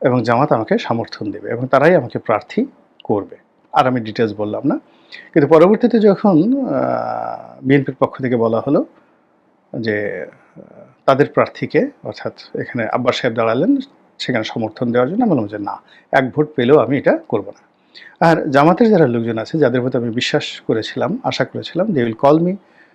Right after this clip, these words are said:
দেখা গেল তাদের কোনো নামগন্ধই নাই। আহ, মানে, তো এই অবস্থাতে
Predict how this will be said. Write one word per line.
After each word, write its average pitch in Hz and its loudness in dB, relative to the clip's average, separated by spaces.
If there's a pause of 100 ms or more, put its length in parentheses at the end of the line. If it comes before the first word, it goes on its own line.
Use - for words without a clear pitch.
(300)
দেখা 160 4
গেল 156 6
তাদের 123 2
কোনো 117 -6
নামগন্ধই 147 4
নাই। 160 -6
আহ, - -10 (360)
মানে, 120 -12 (920)
তো - -2
এই 226 8
অবস্থাতে 190 4